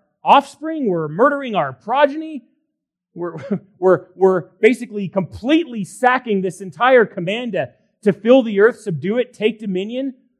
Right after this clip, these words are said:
so that God will be glorified in his image bearers. Like, we actually have to make an argument about that to other believers.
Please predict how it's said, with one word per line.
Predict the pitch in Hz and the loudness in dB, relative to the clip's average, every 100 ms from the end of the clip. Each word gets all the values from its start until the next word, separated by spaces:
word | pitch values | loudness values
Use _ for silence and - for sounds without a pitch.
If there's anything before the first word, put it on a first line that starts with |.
| _ _ | _ _
so | - | -4
that | 208 165 | -2 2
God | 185 214 233 | 6 6 4
will | 233 | 0
be | 196 147 | -6 -10
glorified | 156 185 226 233 262 269 269 247 _ _ | 0 6 6 4 -2 -6 -6 -8 _ _
in | 220 269 | -4 0
his | 226 175 | 0 -2
image | 190 240 226 | -4 -8 -2
bearers. | 277 277 285 226 | 6 8 8 4
Like, | 214 | -2
we | 196 285 | 0 -2
actually | 285 262 | -2 -6
have | 190 233 277 | -2 -2 -2
to | |
make | 247 214 | -6 -6
an | 214 190 | -6 4
argument | 262 240 208 175 | 4 4 0 -6
about | 143 139 170 185 | -6 -6 -6 -6
that | 185 - _ _ | -8 -8 _ _
to | - 294 220 | 2 6 8
other | 214 208 | 6 4
believers. | 208 247 302 233 127 _ - | -2 -10 -8 -10 -12 _ -20